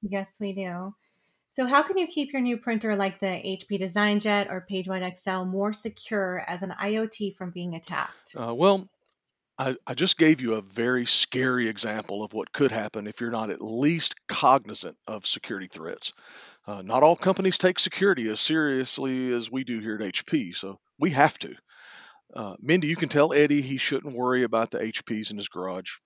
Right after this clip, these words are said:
Speaker 2: I, I can't speak to all the devices he may have in his house. I know how Eddie is. He's somewhat of a techno geek.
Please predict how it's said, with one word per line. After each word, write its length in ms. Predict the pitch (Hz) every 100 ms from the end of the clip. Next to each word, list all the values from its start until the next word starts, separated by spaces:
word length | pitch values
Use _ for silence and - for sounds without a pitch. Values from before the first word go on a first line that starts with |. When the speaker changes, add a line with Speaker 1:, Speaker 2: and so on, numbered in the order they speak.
| -
Speaker 2:
I, 140 | 98 -
I 100 | 104
can't 280 | - 156 170
speak 360 | - - 190 165
to 100 | - -
all 280 | 127 139 170
the 100 | 180
devices 600 | 170 160 170 170 185 160
he 140 | 170
may 180 | 170 165
have 220 | 160 160
in 80 | 170
his 100 | 156
house. 380 | 165 160 170 - _ _ _ _ _ -
I 140 | 113
know 220 | 123 127
how 180 | 135 139
Eddie 340 | 139 143 139 143
is. 280 | 165 180
He's 180 | 127 117
somewhat 340 | - 127 123 117
of 120 | 101
a 100 | 95 -
techno 480 | - 151 120 113 95
geek. 360 | 92 107 95